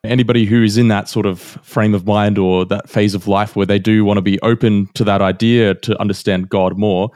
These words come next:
In your article, if, if anyone wants to jump onto our website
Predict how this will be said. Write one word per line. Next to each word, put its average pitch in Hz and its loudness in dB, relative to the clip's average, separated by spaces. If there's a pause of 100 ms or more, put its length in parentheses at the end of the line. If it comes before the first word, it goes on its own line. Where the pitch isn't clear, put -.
(600)
In 127 2
your 127 4
article, 127 2
if, 104 -2
if 123 0
anyone 123 4
wants 113 0
to 117 0
jump 110 0
onto 110 0
our 98 2
website 117 0